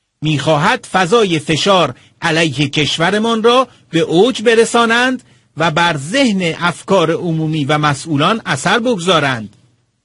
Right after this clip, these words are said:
بگویند ایران از سر ناچاری و به خاطر اثر کردن تحریم‌ها پای میز مذاکره آمده و خواهان بهبود روابط با غرب است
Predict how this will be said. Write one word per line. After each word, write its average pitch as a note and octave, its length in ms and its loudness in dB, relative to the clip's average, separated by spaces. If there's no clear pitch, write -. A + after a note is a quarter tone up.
بگویند D4 680 2
ایران G#3+ 380 0
از A#3+ 200 -2
سر A#3+ 300 0
ناچاری F#3+ 680 0
و F#3 120 2
به F3+ 140 2
خاطر E3+ 460 0
اثر D#3+ 440 -2
کردن D#3+ 520 -2
تحریم‌ها D3 800 0
پای G#3 320 0
میز F3 220 0
مذاکره D3+ 540 0
آمده C3 500 -2
و G3 140 2
خواهان E3+ 600 0
بهبود D3+ 540 0
روابط D3 600 0
با D3 160 0
غرب C3 340 -4
است A#2 300 -6